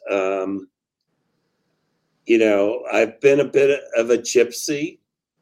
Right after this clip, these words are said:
and that's, that's really enriching. And I think my family, uh, Ted, my daughter, Kate,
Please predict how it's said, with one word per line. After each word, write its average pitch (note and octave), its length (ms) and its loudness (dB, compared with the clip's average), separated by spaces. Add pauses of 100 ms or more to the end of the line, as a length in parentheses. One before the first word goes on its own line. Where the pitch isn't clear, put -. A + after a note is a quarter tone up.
(760)
and A#2+ 220 -2
that's, - 540 -4 (1040)
that's A#2+ 300 0
really D3 300 4
enriching. A#2 760 0 (280)
And G2+ 580 -4
I F#2 60 -12
think G#2 260 -8
my G2+ 120 -4
family, A2 800 -2 (580)
uh, F2+ 400 -10 (140)
Ted, A#2 480 0
my G2 160 -2
daughter, A2+ 380 0
Kate, A2+ 640 0